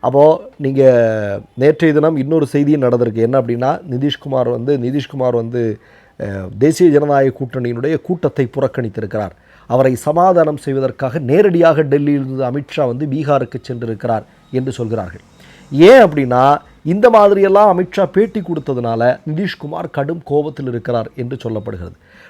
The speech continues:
உடனடியாக அமித்ஷா இன்னொரு தந்திரத்தை கையில் எடுத்திருக்காரு. ஏன்னா இந்த எலெக்ஷன் வரைக்கும் ஏதாவது பண்ணி தான் ஆகணும். தனியாக பாஜக நிற்கும் பட்சத்தில் அல்லது சிராக் பாஸ்வானோடு சேர்ந்து நிற்கும் பட்சத்தில் பாஜக நிச்சயமாக ஒரு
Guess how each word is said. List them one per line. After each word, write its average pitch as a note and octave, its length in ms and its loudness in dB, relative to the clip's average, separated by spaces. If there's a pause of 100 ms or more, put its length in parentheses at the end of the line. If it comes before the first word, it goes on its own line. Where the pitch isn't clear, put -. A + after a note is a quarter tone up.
உடனடியாக B3 540 8
அமித்ஷா A3 260 2
இன்னொரு G3+ 320 4
தந்திரத்தை F#3 440 0
கையில் D3 220 -2
எடுத்திருக்காரு. A#2 420 -4
ஏன்னா D3 140 0
இந்த E3+ 220 0
எலெக்ஷன் G3+ 340 4
வரைக்கும் G3+ 320 0
ஏதாவது F#3 280 2
பண்ணி E3 260 -2
தான் C#3+ 220 2
ஆகணும். G#2 180 -8 (120)
தனியாக G3+ 560 4
பாஜக E3+ 560 4
நிற்கும் D3+ 320 -4
பட்சத்தில் C#3+ 500 -6 (300)
அல்லது F3+ 300 2
சிராக் A3+ 300 2
பாஸ்வானோடு F#3 440 2
சேர்ந்து F3 360 -2
நிற்கும் D3 280 -6
பட்சத்தில் C3+ 400 -10
பாஜக D3+ 680 0 (280)
நிச்சயமாக F#3+ 680 0
ஒரு D3+ 160 0